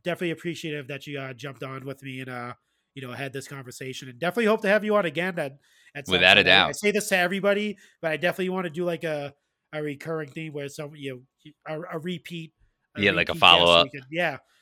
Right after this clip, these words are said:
Speaker 1: Um, it might, it, it could be like a, you know, I invite you on and we have someone else on and we can, you know, talk to someone
Speaker 2: Nice.
Speaker 1: else. So, I mean,
Speaker 2: Love it.
Speaker 1: I, I,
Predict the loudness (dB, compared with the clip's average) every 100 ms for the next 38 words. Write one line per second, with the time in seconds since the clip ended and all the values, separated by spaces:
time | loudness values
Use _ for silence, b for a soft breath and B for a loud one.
0 | _ -10 -8 -4 -2 -2 -2 -6 -8 -4
1 | -4 -2 0 0 0 -2 -4 -6 -6 -10
2 | _ _ _ -12 -6 -6 -4 -4 -4 -4
3 | -6 -6 -6 -6 -6 -6 -8 -10 -6 -8
4 | -8 -14 -14 -14 -14 -16 -12 -12 -12 -16
5 | -6 2 4 4 -2 -6 -10 -18 -20 _
6 | _ _ -4 6 6 6 0 _ _ _
7 | -6 -2 -2 -2